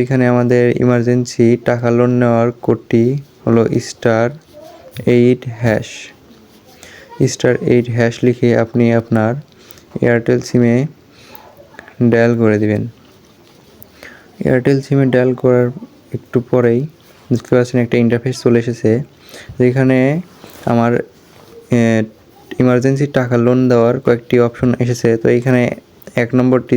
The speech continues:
যেটা দেখতে পাচ্ছেন, এইখানে, আ, লেখা আছে বারো টাকা। ভিউয়ার্স, আপনারা যদি বারো টাকা ইমার্জেন্সি লোন নিতে চান তাহলে আপনাদের দুই টাকা আটাত্তর পয়সা ফি, মানে চার্জ নিবে।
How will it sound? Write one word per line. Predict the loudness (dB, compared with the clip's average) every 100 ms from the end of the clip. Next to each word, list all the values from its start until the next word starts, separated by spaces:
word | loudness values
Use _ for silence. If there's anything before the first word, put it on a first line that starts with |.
| 2
যেটা | 2 2 0
দেখতে | 0 0
পাচ্ছেন, | 0 -2 -4 -4 -4 -10 -20 -20 -20 -8 -2
এইখানে, | 0 0 0 0
আ, | -2 -4 -6 0 0
লেখা | 0 0 -2
আছে | -2 0 0 -2 _ -20 -20 -20 -6 -2
বারো | 0 2 0 0
টাকা। | -4 -4 -10 _ _ -20 -20 -20 _
ভিউয়ার্স, | 0 0 0 -2
আপনারা | 0 0 2
যদি | 2 2
বারো | 2 0
টাকা | -2 -2 -2
ইমার্জেন্সি | 0 0 0 0 0 2
লোন | 2 2
নিতে | -2 -2
চান | -2 0
তাহলে | 0 2 0
আপনাদের | 0 2 2 0 0
দুই | 0
টাকা | 0 -2 0
আটাত্তর | -2 -2 -2
পয়সা | -2 -2 0 -2 -4 _ -20 -20 -20 _ -20 -2
ফি, | 2 4 2
মানে | 0 0
চার্জ | 0 0 -2 _ -18 -18 -16 -2 2
নিবে। | 2 2